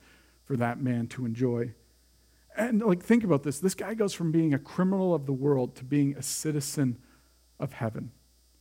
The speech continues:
And this is the pattern for every person who trusts in Jesus as Lord and Savior.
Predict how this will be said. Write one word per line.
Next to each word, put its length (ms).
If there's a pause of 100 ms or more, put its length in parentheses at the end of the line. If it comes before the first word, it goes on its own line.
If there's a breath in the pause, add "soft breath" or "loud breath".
(260)
And 80
this 160
is 100
the 80
pattern 560
for 260
every 280
person 480 (240 loud breath)
who 100
trusts 460
in 120
Jesus 380
as 140
Lord 180
and 100
Savior. 400